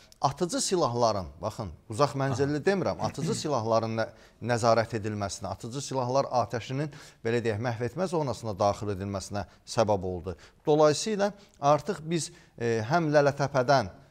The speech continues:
Speaker 1: Füzuli Cəbrayıl yoluna, e, Talış tərəfdən Ağdərə Madagiz yoluna, digər tərəfdən isə Laçın dəhlizinə nəzarəti ələ keçirmiş olduq. Bu, iki min on altı,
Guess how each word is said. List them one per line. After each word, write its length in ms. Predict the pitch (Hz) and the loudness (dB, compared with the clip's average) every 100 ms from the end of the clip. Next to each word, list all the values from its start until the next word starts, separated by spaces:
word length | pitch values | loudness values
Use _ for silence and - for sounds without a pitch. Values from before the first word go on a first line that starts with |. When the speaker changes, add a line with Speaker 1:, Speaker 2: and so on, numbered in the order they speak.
| _ _ _ | _ _ _
Speaker 1:
Füzuli 400 | - 127 135 127 | -6 0 2 2
Cəbrayıl 560 | 107 117 104 107 120 151 | 4 2 4 4 4 4
yoluna, 340 | 160 160 165 175 - _ - | 2 2 -2 -4 -10 _ -10
e, 80 | 127 | -4
Talış 400 | 135 127 139 - | 0 0 0 0
tərəfdən 560 | 120 110 - 113 92 - - | 0 0 0 0 0 -10 0
Ağdərə 540 | 120 110 120 117 110 78 - - | 2 4 4 4 4 0 -14 -4
Madagiz 540 | 107 104 110 151 165 | -2 0 0 -2 0
yoluna, 380 | 185 185 190 196 196 - _ - | 0 0 0 -4 -6 -20 _ -14
digər 480 | 113 196 185 170 | -4 0 2 0
tərəfdən 480 | 160 151 143 175 165 | 2 0 0 -2 -2
isə 300 | 143 - 208 - - | 0 0 0 -4 0
Laçın 400 | 110 131 202 165 | 4 4 4 4
dəhlizinə 640 | 123 104 101 95 98 87 - _ _ _ _ - | 4 2 -2 -4 -6 -6 -10 _ _ _ _ -6
nəzarəti 580 | 117 113 120 117 113 104 | -2 6 8 8 2 0
ələ 160 | 107 101 | 0 0
keçirmiş 520 | 110 - 98 98 - | -4 -4 -6 -6 -6
olduq. 280 | 95 92 - | -6 -8 -8
Bu, 60 | 196 | -8
iki 180 | - | -6
min 100 | 180 | -4
on 220 | 170 151 151 | 0 2 0
altı, 240 | 147 196 | 0 -4